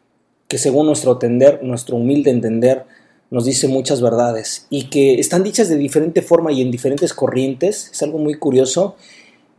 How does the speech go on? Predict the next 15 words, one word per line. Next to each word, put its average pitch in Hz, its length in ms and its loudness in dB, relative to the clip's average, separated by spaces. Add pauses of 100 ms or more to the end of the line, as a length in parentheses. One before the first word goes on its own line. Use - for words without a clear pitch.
(200)
y 143 240 2
coinc-, 147 320 2
y 160 100 2
hay 170 80 8
muchos 170 320 4
puntos 165 360 2
de 139 100 0
coincidencia, 143 560 0
porque 139 200 -2
al 131 60 -2
final 180 440 2
la 139 160 4
verdad 143 320 4
es - 160 -2
una 165 400 -2